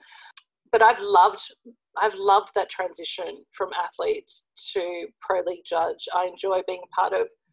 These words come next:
um, the team. Um, I enjoy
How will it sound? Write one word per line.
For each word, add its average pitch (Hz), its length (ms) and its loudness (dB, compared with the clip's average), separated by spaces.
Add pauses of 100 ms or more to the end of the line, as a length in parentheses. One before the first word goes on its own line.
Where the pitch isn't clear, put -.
(440)
um, 180 200 -8 (100)
the 190 100 -8 (160)
team. 190 220 -6
Um, 185 640 -10
I 180 200 -4
enjoy 185 760 -2